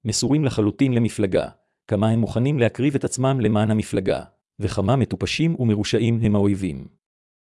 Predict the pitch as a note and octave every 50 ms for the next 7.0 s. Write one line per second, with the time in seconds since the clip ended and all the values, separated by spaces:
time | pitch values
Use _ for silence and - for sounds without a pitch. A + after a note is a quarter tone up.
0 | _ _ _ _ _ _ _ _ _ A2 C3 D#3 C3 G2 - G#2 G2 G2 F2+ F2+
1 | F2 D#2+ E2 - _ _ _ _ _ - G2 - - G#2 A#2+ C#3+ - - - G2+
2 | G2 G2+ G2 A2 C3 C3 - B2 G#2 G2 G2 F#2+ - A#2 - - G#2+ G#2 F#2+ G2+
3 | A#2 B2 - C3+ A#2+ G#2+ - - - - A2+ B2+ C#3+ B2+ G#2 - C#3+ C#3+ C3+ A#2+
4 | A#2 G#2 G#2+ F#2+ G2+ G2 G#2 G#2+ B2 C#3 C3+ A#2 - G#2+ G#2 G#2+ G2+ A2 B2 -
5 | - G#2+ A2 G2 F2 F#2+ F#2 - C#3 C#3 - A2+ G#2 G2+ A#2 A#2+ B2 A2+ - -
6 | A2 G#2+ G#2+ B2 A#2 G#2+ - A#2 A2+ A#2+ G#2 F#2+ - - - - F2+ - _ -